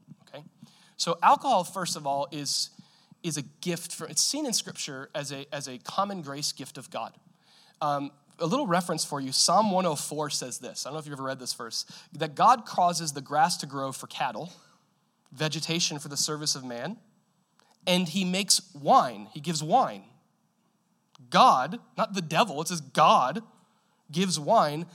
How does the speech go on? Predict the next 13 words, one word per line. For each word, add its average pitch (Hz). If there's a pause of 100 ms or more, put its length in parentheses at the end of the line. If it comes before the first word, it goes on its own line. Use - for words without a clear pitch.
(180)
to 165
make 170
glad 165 (180)
the 185
heart 202
of 226
man, 277 (1500)
oil 214
to 220
make 202
his 220
face 269
shine 123